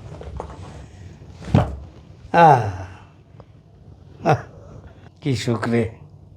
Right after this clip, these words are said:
আহা। আহ। রমনা পার্কের নাগরদোলায় পা উঠাই দিছে একটা। আহ।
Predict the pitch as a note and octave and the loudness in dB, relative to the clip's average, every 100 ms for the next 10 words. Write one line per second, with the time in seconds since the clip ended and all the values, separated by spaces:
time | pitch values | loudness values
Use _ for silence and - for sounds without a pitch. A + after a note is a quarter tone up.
0 | - - - C4 - - - - - - | -20 -20 -6 -2 0 -2 -12 -14 -20 -20
1 | - - - - - - - - - - | -20 -20 -20 -20 -20 -20 -20 -20 -18 -16
2 | F4 F4+ - - - C#3+ A2+ - - - | -12 -12 -14 -16 2 4 4 2 -10 -18
3 | - - - - - - - - - - | -18 -20 -20 -20 -20 -20 -20 -20 -20 -20
4 | - - - - - - - - - - | -20 -20 -20 -20 -20 -20 -20 -20 -8 2
5 | B2 B2 B2 A#2+ A2+ A#2+ B2 A#2+ A#2+ A#2 | 4 6 6 4 4 4 4 6 4 4
6 | A#2 A2+ A2 A2+ A2+ G#2 G2+ G2 A2+ G2+ | 2 0 0 0 2 0 -2 -4 -8 -10
7 | - - - - - - - - - - | -12 -14 -14 -20 -20 -20 -20 -20 -20 -20
8 | - - - - - - A2+ | -20 -20 -20 -20 -10 -4 -4